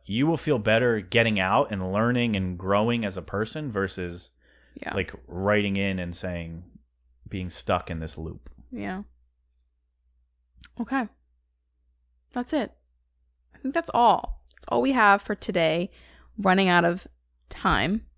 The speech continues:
Speaker 2: So, um, thank you guys for writing in your responses. I hope we give some good advice. I feel like a lot of them, obviously, like, you know, we can't relate to absolutely everything, but I think we just kind of think of situations and, like, how we would handle them and, like, what we would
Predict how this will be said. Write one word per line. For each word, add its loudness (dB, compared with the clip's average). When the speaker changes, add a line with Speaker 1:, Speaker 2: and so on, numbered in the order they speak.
Speaker 2:
So, 2
um, 6
thank 0
you -2
guys 2
for -2
writing 6
in 2
your 4
responses. 2
I 4
hope -2
we 4
give 4
some -2
good 4
advice. 4
I 2
feel 0
like 6
a 4
lot 6
of 0
them, 2
obviously, 2
like, -4
you -2
know, 4
we 2
can't -4
relate 4
to 2
absolutely 2
everything, 2
but 6
I 4
think 0
we 0
just -4
kind -2
of -4
think -4
of -4
situations -2
and, -2
like, -4
how 0
we -2
would 0
handle 4
them 4
and, 2
like, 0
what 0
we -2
would -2